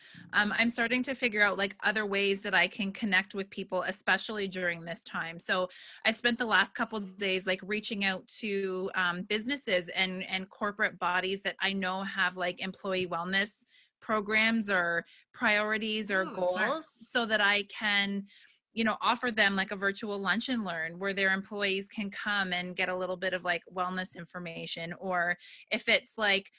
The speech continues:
Speaker 1: females who are in business or, I mean, anyone, I work with women mainly, but, like, trying to empower people to create the life that they desire,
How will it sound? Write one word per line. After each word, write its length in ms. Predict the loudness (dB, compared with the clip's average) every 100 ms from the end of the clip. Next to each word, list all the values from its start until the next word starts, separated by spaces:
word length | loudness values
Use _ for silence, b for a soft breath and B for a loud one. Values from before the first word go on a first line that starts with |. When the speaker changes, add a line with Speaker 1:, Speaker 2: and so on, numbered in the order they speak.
| b b b _ -12 0
Speaker 1:
females 640 | 2 4 4 2 -2 -2
who 120 | -2
are 100 | 0
in 120 | 0
business 540 | 0 -2 0 -2 -2 0
or, 340 | 2 4 4 2 _ -2
I 60 |
mean, 260 | 0 0 -4 -4 2
anyone, 400 | 4 4 0 2
I 120 | 2
work 240 | 2 0 -2
with 160 | -4
women 300 | -2 -2 -2
mainly, 440 | -2 -2 -2 -2 0
but, 240 | 0 2
like, 220 | 0 0 -4
trying 280 | 2 2 2
to 160 | 0 0
empower 540 | -2 -2 -2 0 -2
people 280 | -6 -8 -8
to 120 | -8
create 480 | -8 -4 0 -2 -2
the 80 | -4
life 280 | -4 -4 -8
that 160 | -8
they 160 | -4 -4
desire, 680 | -6 -4 -4 -4 -4 -4